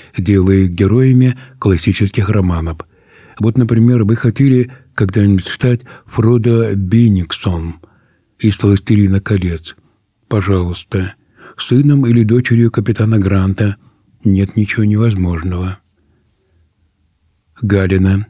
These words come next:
Мария, "Медведки", роман. Читает Мария Абалкина, три кассеты.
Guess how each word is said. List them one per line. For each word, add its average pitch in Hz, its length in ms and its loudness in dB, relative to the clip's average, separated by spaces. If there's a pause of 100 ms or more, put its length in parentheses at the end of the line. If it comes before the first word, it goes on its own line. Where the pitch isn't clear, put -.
(140)
Мария, 98 640 2 (260)
"Медведки", 101 800 0
роман. 87 560 -2 (260)
Читает 95 480 -2
Мария 95 340 2
Абалкина, 117 520 0
три 104 220 0
кассеты. 92 680 -2